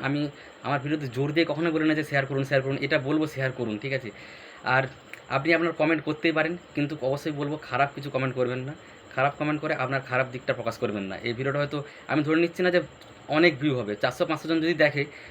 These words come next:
সেখানের মধ্যে আপনি আপনার একটা খারাপ মন্তব্য করে তাদের কাছে খারাপ হতে যাবেন কেন, ঠিক আছে? বরং আমি যেটা বললাম সেটা ঠিক কিনা ভুল বলবেন, ঠিক আছে? একজন খারাপ হতে পারে, আমি ধরে নিচ্ছি, বা ধরে নিচ্ছি দশ পার্সেন্টও খারাপ হতে পারে, কিন্তু নাইনটি পার্সেন্ট কখনো দশ পার্সেন্টের জন্য নাইনটি পার্সেন্ট খারাপ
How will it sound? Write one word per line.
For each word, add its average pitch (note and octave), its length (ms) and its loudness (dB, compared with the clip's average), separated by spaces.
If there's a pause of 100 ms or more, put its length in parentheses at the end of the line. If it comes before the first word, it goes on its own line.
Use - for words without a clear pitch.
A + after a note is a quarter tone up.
(160)
সেখানের E3+ 340 2
মধ্যে E3+ 200 2 (400)
আপনি D3+ 160 0 (100)
আপনার E3+ 180 2
একটা E3 200 -6
খারাপ D3+ 180 0 (100)
মন্তব্য D3+ 340 -2
করে E3 120 2 (120)
তাদের C3+ 180 0
কাছে D3+ 180 -2
খারাপ C#3+ 160 2
হতে C3+ 140 -6
যাবেন C#3 200 4
কেন, G2 120 -2 (320)
ঠিক D#3+ 140 2
আছে? C3+ 200 -2
বরং C#3 160 2 (880)
আমি D#3+ 120 6
যেটা F3 220 6
বললাম F3+ 260 4
সেটা E3 140 4 (120)
ঠিক F3+ 220 0
কিনা F3+ 240 4
ভুল D#3+ 120 -2 (200)
বলবেন, C#3+ 240 0 (300)
ঠিক E3+ 180 0
আছে? D#3 120 -2 (160)
একজন D#3 260 2 (100)
খারাপ F3+ 180 8
হতে C#3+ 120 2
পারে, C#3+ 140 8
আমি D#3+ 120 2
ধরে G#3 160 8
নিচ্ছি, - 260 -2 (320)
বা F3 140 8
ধরে G3 120 4
নিচ্ছি G#3+ 220 0
দশ E3+ 180 4
পার্সেন্টও G#3+ 380 4
খারাপ G#3 200 6
হতে F#3+ 180 2
পারে, A#2+ 200 6
কিন্তু E3 200 2
নাইনটি E3+ 260 4
পার্সেন্ট F#3+ 280 0
কখনো F#3+ 260 -2
দশ E3+ 140 2
পার্সেন্টের F3+ 300 0
জন্য F#3 160 -2
নাইনটি F3+ 160 2
পার্সেন্ট F#3 220 -2
খারাপ G3 140 4